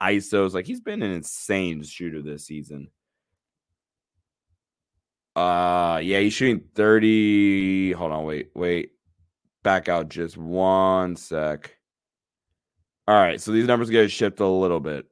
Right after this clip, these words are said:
but still, thirty-nine percent three-point shooter, forty-four percent con-, un-, like, uncontested three-point shooter. He's been a forty-one percent pull-up three-point shooter this year.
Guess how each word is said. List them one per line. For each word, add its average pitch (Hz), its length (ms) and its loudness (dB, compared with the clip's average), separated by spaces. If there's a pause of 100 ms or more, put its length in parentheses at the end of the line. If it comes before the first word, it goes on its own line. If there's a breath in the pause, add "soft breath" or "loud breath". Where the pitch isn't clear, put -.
(760)
but 120 100 -4
still, 123 200 2
thirty-nine 131 500 6
percent 117 380 -4
three-point 113 400 -2
shooter, 110 420 2 (1900)
forty-four 127 540 6
percent 110 400 0
con-, - 160 -10 (100)
un-, 110 300 0
like, 82 240 -8 (100)
uncontested 113 800 -2
three-point 104 400 0
shooter. 107 340 4 (300 soft breath)
He's 180 180 0
been 262 140 0
a 254 100 6
forty-one 143 1000 6
percent 123 640 -2
pull-up 107 440 2
three-point 92 460 -2
shooter 82 220 -8
this 80 240 -12
year. 78 260 -8